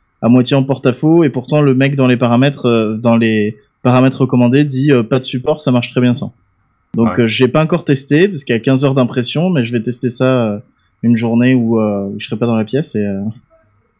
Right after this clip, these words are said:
Speaker 1: et je verrai bien.
Speaker 2: Bah, tu peux toujours, tu peux toujours réduire la, la, la taille du truc et essayer sur une petite taille.
Speaker 1: C'est vrai. Mais, euh, bon, après, est-ce que ça va réagir exactement, euh,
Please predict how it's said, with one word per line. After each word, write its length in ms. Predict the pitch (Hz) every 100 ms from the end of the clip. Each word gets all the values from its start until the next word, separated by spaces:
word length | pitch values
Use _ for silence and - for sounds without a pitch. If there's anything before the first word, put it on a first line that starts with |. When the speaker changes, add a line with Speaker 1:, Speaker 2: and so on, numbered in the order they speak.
| _ _ _ -
Speaker 1:
et 60 | 110
je 80 | 113
verrai 160 | 113
bien. 240 | 110 117 - _ _ _ _ _ _ _ _ _ _ _ _ _ _ _ _ _ -
Speaker 2:
Bah, 80 | 92
tu 100 | 87
peux 120 | 107
toujours, 440 | 113 101 107 101 -
tu 80 | -
peux 120 | 104
toujours 340 | 104 101 101
réduire 260 | 98 110 117
la, 180 | 98 92
la, 140 | 95 -
la 100 | 101
taille 160 | 110 104
du 60 |
truc 220 | 101 156
et 40 | 107
essayer 220 | - 113
sur 100 | 104
une 100 | 90
petite 260 | 107 127 -
taille. 260 | 160 98 - _ _ _ _ _ -
Speaker 1:
C'est 80 | 147
vrai. 240 | 120 - _ _ _ _ _ -
Mais, 240 | 117 107
euh, 180 | 107 107
bon, 220 | 107 110 107
après, 320 | 101 127 123
est-ce 140 | 110
que 120 | - 117
ça 180 | -
va 300 | 110 110 104
réagir 540 | 107 101 104 110 113 117
exactement, 840 | 123 117 123 117 123 117 123 123 107
euh, 240 | 104 104